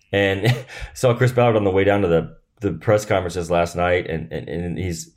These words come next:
he's mad about a certain call that just happened on the field, but he's also like, "Look, a win's a win." And last night in the rain, you take the win on the road, and you're happy 'cause you give yourself a chance to do something next week. This is the big one. You lose this one, and I think the playoffs are gone.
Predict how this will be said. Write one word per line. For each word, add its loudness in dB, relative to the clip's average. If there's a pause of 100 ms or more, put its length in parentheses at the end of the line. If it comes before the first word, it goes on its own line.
(180)
he's 0
mad 2
about 4
a 0
certain -2
call 2
that -2
just -8
happened 0
on 0
the -2
field, 2 (320)
but 4
he's 2
also 2
like, 0
"Look, -6
a -2
win's -2
a 0
win." -4 (160)
And -4
last 2
night 2
in -4
the -2
rain, 0
you -4
take -4
the -2
win -2
on 0
the -2
road, 0 (400)
and -4
you're 0
happy 0
'cause -10
you -8
give -2
yourself -4
a -8
chance -4
to -10
do -8
something -6
next -6
week. -14
This -4
is -2
the -10
big -2
one. -8 (460)
You -2
lose 4
this 0
one, 2
and 2
I 2
think -4
the -10
playoffs 0
are -8
gone. -6